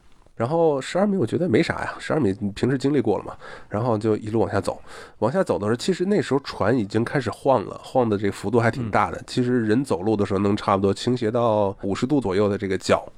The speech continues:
Speaker 1: 然后我摇摇晃晃，摇摇晃晃走到我们那个办讲座的那个大厅。然后我说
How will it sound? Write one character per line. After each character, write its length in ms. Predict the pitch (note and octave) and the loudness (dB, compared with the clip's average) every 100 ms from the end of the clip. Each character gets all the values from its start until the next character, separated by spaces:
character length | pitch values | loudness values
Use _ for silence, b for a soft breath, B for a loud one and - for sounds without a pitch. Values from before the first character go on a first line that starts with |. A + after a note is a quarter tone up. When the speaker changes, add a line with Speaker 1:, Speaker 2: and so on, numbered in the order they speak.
| B B | B B
Speaker 1:
然 140 | - | -4
后 180 | C3 B2 | 2 2
我 240 | F#2 F#2+ G2 | 2 0 0
摇 140 | G2 | 2
摇 120 | A2 | 2
晃 160 | A2 G#2+ | 2 0
晃， 100 | G#2 | 2
摇 60 | G2 | 2
摇 140 | G2 | 2
晃 140 | A2 G2+ | 2 2
晃 220 | G#2 G2 | 0 -2
走 260 | - F2 - | -2 -2 0
到 360 | F#2+ F#2 F#2 G2 F#2 - | 0 0 0 -2 -4 -4
我 200 | F#2+ F#2+ | -4 -4
们 260 | - F#2 G2 | -4 -2 0
那 160 | G2 | 0
个 100 | F2 F2 - | 0 -2 2
办 120 | A#2+ | 2
讲 200 | - F2 | 2 -2
座 180 | C3+ A2 | 0 0
的 100 | G2 | -2
那 120 | F#2+ | -6
个 60 | |
大 180 | F#2+ G#2+ | 0 -2
厅。 280 | - C#3+ D3 - B B B B | 0 -2 -2 -6 B B B B
然 120 | A#2+ | -2
后 60 | F#3+ | 0
我 80 | A#2 | 0
说 260 | - F#3+ | 2 0